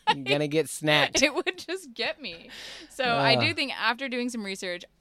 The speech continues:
Speaker 1: I think it was, a s-, it's called a sea, a snake eel.
Speaker 2: Yeah.
Speaker 1: Although I didn't do research before, so as far as I knew
Speaker 2: It was a sea snake.
Speaker 1: And it was big.
Speaker 2: It was big.
Speaker 1: It was probably, what, four or five feet long?
Speaker 2: N-, uh, I'd say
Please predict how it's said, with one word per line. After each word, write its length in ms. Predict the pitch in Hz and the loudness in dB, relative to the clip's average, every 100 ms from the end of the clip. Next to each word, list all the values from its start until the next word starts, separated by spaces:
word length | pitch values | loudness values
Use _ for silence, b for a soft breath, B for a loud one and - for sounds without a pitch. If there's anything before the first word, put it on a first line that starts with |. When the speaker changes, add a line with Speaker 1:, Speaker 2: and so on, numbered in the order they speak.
| _ _ - | _ _ -2
Speaker 1:
I 180 | 220 214 | 0 0
think 280 | 220 208 - | -4 -10 -8
it 180 | 196 185 | -10 -10
was, 440 | 180 175 180 185 - | -8 -6 -6 -10 -14
a 60 | |
s-, 180 | 190 - - | -14 -14 -20
it's 100 | - | -14
called 200 | 196 185 | -10 -10
a 60 | |
sea, 920 | 180 - - - - 220 208 196 190 - 202 | -12 -14 -16 -18 -16 -12 -10 -8 -12 -14 -16
a 60 | |
snake 360 | - 254 311 - | -6 -4 -4 -8
eel. 360 | 165 101 269 - _ | -12 -10 -12 -14 _
Speaker 2:
Yeah. 180 | 123 95 - _ _ _ _ _ _ _ - | -4 -4 -10 _ _ _ _ _ _ _ 0
Speaker 1:
Although 460 | 226 233 214 208 | 2 4 4 2
I 100 | 208 | 0
didn't 200 | 233 226 | -2 -4
do 160 | 202 226 | -8 -10
research 360 | 214 226 202 - | -10 -12 -12 -16
before, 320 | - 254 220 | -12 -8 -8
so 160 | 196 | -8
as 100 | 180 | -8
far 160 | - 277 | -4 -4
as 100 | 196 | 0
I 180 | 240 392 | 0 0
knew 400 | 233 170 165 180 | 0 -4 -8 -12
Speaker 2:
It 60 | - | -10
was 100 | 110 | -8
a 40 | 110 | -6
sea 160 | 135 | -6
snake. 320 | - 107 - | -6 -10 -8
Speaker 1:
And 80 | 320 | -6
it 100 | 381 | -6
was 160 | 392 285 | -6 -8
big. 260 | 190 240 359 453 | -10 -12 -10 -6
Speaker 2:
It 120 | - 127 | -2 0
was 160 | 127 | 0
big. 240 | 110 107 98 | -2 -4 -6
Speaker 1:
It 60 | - _ - | -14 _ -12
was 100 | 415 | -6
probably, 260 | 403 381 | -4 -4
what, 300 | 339 311 185 - _ _ _ | -2 -2 -2 -6 _ _ _
four 340 | 269 277 285 285 | -4 -2 -2 -4
or 40 | |
five 280 | 254 254 277 | -6 -6 -8
feet 200 | 302 294 | -14 -12
long? 200 | 302 359 | -10 -4
Speaker 2:
N-, 240 | 127 127 - | -4 -4 -6
uh, 500 | 190 240 254 233 214 | -6 -4 -4 -4 -4
I'd 100 | 202 | -6
say 340 | - 175 151 | -2 0 0